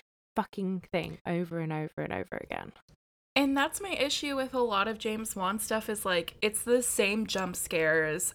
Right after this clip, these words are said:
Speaker 2: I don't need to watch your movies that come out if you're making a series because I could literally watch the first one and then know exactly what I'm gonna get with the second, third, fourth, fifth, sixth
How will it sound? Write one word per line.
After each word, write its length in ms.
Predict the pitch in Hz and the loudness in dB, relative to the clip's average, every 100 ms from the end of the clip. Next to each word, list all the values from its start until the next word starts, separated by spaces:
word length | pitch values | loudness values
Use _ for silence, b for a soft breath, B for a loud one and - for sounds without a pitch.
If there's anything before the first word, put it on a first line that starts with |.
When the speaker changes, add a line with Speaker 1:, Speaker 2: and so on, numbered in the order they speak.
| - | 6
Speaker 2:
I 160 | 185 190 | 6 8
don't 340 | 180 170 175 | 4 2 2
need 180 | 214 226 | -2 -4
to 120 | 262 | -2
watch 720 | 240 180 180 180 - - - - | 0 0 -2 0 0 0 -2 -8
your 240 | 190 190 190 | -4 -2 0
movies 720 | 185 185 180 156 165 170 - | -2 -4 -2 -2 0 0 0
that 160 | 180 - | 0 0
come 240 | 190 175 | -2 0
out 380 | 170 165 156 - - | 2 4 2 0 -4
if 160 | 196 | -4
you're 120 | 190 190 | -4 -2
making 340 | 180 180 185 | -4 -4 -4
a 60 | 165 | -4
series 520 | - 180 165 165 - | 0 2 2 0 -4
because 280 | 175 190 185 | -6 -2 -2
I 80 | |
could 160 | 185 175 | -2 0
literally 320 | 180 190 196 | 0 2 0
watch 260 | 196 185 - | 2 0 0
the 100 | 185 | -2
first 360 | 180 165 165 - | 0 0 0 0
one 380 | 214 220 233 | 2 2 -2
and 200 | - 208 202 | -2 -2 -2
then 340 | 185 175 175 | -4 -6 -2
know 160 | 190 180 | 2 2
exactly 480 | 175 185 165 170 170 | 2 2 2 2 0
what 160 | 170 | 0
I'm 80 | 170 | 0
gonna 140 | 165 | -2
get 180 | 165 165 | 0 0
with 120 | 165 | 0
the 100 | 180 | -4
second, 420 | 175 175 170 160 - | -2 -2 -2 -4 2
third, 260 | 165 160 | 4 4
fourth, 380 | 165 170 170 170 | 2 -4 -4 -6
fifth, 320 | - 165 165 | -6 -6 -4
sixth 540 | - 165 - - - | -2 -2 -2 -8 -10